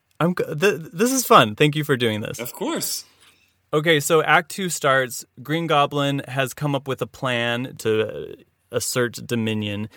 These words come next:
Speaker 1: And so he brings back all of the people on his team that were like, "No, no, we can't," and forces them to go through a mutation themselves in order to create this, like, army of mutants.
Speaker 2: Oh, yes.
Speaker 1: And it's this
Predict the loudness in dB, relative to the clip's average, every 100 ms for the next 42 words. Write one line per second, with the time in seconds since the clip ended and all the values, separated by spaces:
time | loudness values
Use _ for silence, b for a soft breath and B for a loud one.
0 | B B B -6 -4 2 2 2 -4 -6
1 | -2 0 0 -2 0 0 2 2 2 -2
2 | -4 -6 -6 -10 -2 0 2 0 -4 -6
3 | -8 -4 -2 0 0 2 2 0 -2 -2
4 | 0 -2 -4 -8 -4 -2 -2 -4 -8 -4
5 | 0 0 0 -6 -4 -4 -4 -6 0 2
6 | 4 2 -2 -6 -2 -2 -2 -4 -6 -6
7 | -8 -6 -8 -8 -8 -4 2 4 4 0
8 | -4 -10 -12 -12 B B B B B _
9 | -2 0 0 0 -4 0 0 0 0 0
10 | -2 -4 -4 -2 0 0 0 -2 -6 -6
11 | -4 -4 -8 -12 -14 -14 -8 -6 -6 -10
12 | -12 -10 -10 -6 2 4 4 0 0 0
13 | 0